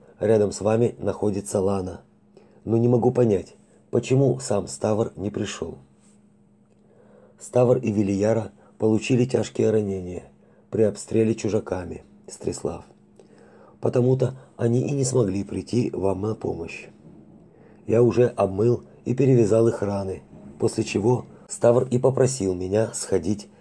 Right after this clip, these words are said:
на место стоянки вашей дружины, а Лану и Ларса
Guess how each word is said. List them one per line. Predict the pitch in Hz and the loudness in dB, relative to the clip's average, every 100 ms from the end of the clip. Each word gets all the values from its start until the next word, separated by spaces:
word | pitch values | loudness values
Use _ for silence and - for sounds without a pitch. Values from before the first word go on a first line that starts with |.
| - | -2
на | 113 | 2
место | 107 101 - | 4 2 -2
стоянки | - 92 90 101 95 104 - | -6 -2 -2 -2 -4 -6 -2
вашей | 92 85 95 | -2 0 -2
дружины, | 95 101 85 87 80 - - - _ _ - - | 2 2 0 -4 -10 -16 -20 -20 _ _ -20 -6
а | 101 | 0
Лану | 104 104 95 | 4 4 2
и | - 80 | 0 0
Ларса | 92 117 - 95 | 2 0 0 -6